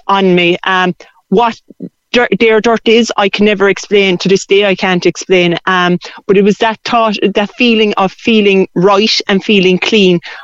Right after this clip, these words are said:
And that's why when I was inside in my room, I'm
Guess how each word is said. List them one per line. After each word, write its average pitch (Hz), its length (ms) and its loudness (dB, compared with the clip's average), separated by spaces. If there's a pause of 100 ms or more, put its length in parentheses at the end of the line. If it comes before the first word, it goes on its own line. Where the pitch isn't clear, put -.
(100)
And 180 280 0
that's - 480 -4
why 190 400 2 (160)
when 196 180 2
I 202 80 2
was 196 140 0
inside 196 340 0
in 185 80 2
my 190 120 2
room, 185 400 2 (520)
I'm 175 320 2